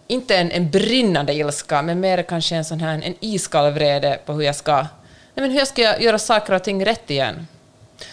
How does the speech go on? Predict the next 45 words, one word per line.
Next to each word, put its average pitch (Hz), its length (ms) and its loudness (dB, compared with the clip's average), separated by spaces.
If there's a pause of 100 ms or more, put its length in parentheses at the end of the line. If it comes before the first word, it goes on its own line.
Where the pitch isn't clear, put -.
(280)
En 214 140 4
annan 277 220 4
sak 196 160 -4
som 196 120 -6
jag 185 140 -2
också 226 200 -2
insåg, 160 420 0 (680)
jag 214 60 -10
har 214 80 0
ju 190 60 0
tänkt 202 260 2
väldigt 175 240 2
mycket 185 260 -6
på 160 60 -4
det 160 60 -4
här, 160 320 0
är 190 100 -2
hur, 190 360 2
eh, 180 320 4 (600)
hur 208 300 -4
viktigt 196 460 -2
det 180 60 4
är 175 300 4 (340)
med 175 360 0
ekonomisk, 180 920 0
någon 202 140 0
slags 190 180 -4
ekonomisk 185 540 -2
trygghet 170 440 0
när 160 60 -2
man 156 60 -4
ska 170 140 -4
ta 190 120 0
en 165 100 2
sån 147 140 -6
här 143 120 -4
fight. 143 540 0
För 190 80 -6
att 175 80 -8
skulle, 175 560 2
skulle 180 220 -4
det 185 80 2
här 208 280 2 (100)
ha 165 120 2
hänt 160 380 -2